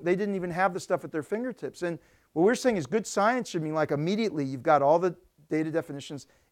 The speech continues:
anyone on the team can get their hands on it, and if you were gonna share, it's not a big deal to kind of pull this stuff together. But for some reason, we got into a habit where,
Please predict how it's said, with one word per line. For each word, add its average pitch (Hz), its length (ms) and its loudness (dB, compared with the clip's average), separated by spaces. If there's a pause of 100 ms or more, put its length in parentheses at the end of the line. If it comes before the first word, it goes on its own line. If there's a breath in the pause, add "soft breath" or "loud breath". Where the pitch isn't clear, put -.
anyone 196 320 2
on 170 80 2
the 147 60 -6
team 160 220 -4
can 139 260 -10
get 151 180 -4
their 151 100 -4
hands 135 300 -8
on 143 160 -4
it, 175 100 -4
and 170 80 -2
if 151 100 -12
you 170 80 -4
were 165 60 -2
gonna 156 160 -6
share, 208 460 2 (420 soft breath)
it's 160 160 -4
not 185 200 6
a 170 40 0
big 160 180 2
deal 165 160 2
to 156 100 -2
kind 160 200 -4
of 143 80 -8
pull 165 160 -4
this 147 140 -8
stuff 151 240 -6
together. 175 400 -2
But 139 240 -4 (420 soft breath)
for 175 80 -4
some 226 300 6
reason, 220 280 2
we 170 60 0
got 175 220 10
into 165 240 0
a - 20 4
habit 165 480 4
where, 139 440 -2